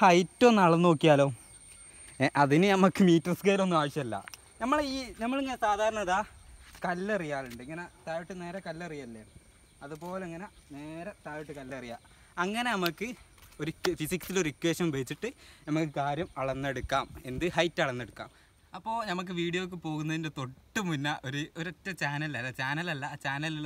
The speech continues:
നടക്കുന്ന ഒരു മത്സരം നിങ്ങൾക്ക് ഫ്രീ ആയിട്ട് ഗിഫ്റ്റ് തരാൻ നിൽക്കുകയാണ്. അപ്പോൾ ട്യൂബ് റീലോഡഡ് എന്ന് പറഞ്ഞിട്ടുള്ള ഒരു YouTube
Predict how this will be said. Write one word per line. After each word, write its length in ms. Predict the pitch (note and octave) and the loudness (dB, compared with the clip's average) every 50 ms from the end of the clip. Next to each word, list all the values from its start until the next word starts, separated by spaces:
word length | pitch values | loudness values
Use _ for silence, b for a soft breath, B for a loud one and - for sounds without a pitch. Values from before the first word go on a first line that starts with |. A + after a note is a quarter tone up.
| D3 C3+ | -6 -6
നടക്കുന്ന 340 | B2+ B2 - - C#3 C#3 | -6 -8 -8 -8 -8 -8
ഒരു 80 | C3 B2 A#2 | -6 -8 -8
മത്സരം 420 | A#2 A#2 A2+ G#2 - B2+ B2 - - A#2+ | -8 -8 -10 -10 -12 -12 -12 -12 -12 -10
നിങ്ങൾക്ക് 320 | B2+ D3 D#3+ D3+ - F3 D3 - - | -10 -10 -10 -10 -10 -12 -12 -12 -12
ഫ്രീ 140 | C3+ D3 E3 F#3 | -10 -8 -6 -6
ആയിട്ട് 220 | F3 D3+ - - C3 A#2+ | -6 -6 -6 -10 -10 -10
ഗിഫ്റ്റ് 340 | A#2 - - _ - D#3 C3+ | -12 -12 -14 _ -10 -10 -8
തരാൻ 180 | B2+ A#2 B2 C3 B2 | -8 -8 -8 -8 -10
നിൽക്കുകയാണ്. 400 | A2 F#2+ - A#2+ A2 G#2+ A#2 D#3 F#3 B B B B B B B G#2+ B2+ | -12 -12 -12 -12 -12 -10 -12 -14 -16 B B B B B B B -14 -8
അപ്പോൾ 200 | A#2+ D#3 D#3 D#3+ - - _ _ _ _ _ _ _ _ - | -6 -4 -4 -4 -6 -10 _ _ _ _ _ _ _ _ -6
ട്യൂബ് 360 | G#3 A3 A#3 B3 A3 A#3 B3 - - _ _ _ - _ _ _ - C#3 C3 | -4 -4 -4 -4 -6 -10 -12 -14 -16 _ _ _ -20 _ _ _ -10 -8 -6
റീലോഡഡ് 480 | D3+ D3+ D#3 D#3+ D#3+ D3+ E3 E3 - - - C#3 | -4 -4 -4 -4 -4 -4 -6 -8 -8 -10 -10 -8
എന്ന് 100 | C3+ C#3+ C3 C3 | -8 -6 -6 -6
പറഞ്ഞിട്ടുള്ള 400 | B2+ B2+ C3 C3 A#2+ C3 B2 B2 B2 | -6 -6 -8 -8 -10 -10 -10 -8 -8
ഒരു 80 | B2 B2 A#2+ | -8 -8 -8
YouTube 300 | A#2+ A#2 - C#3 C#3+ C3 | -10 -10 -8 -10 -8 -8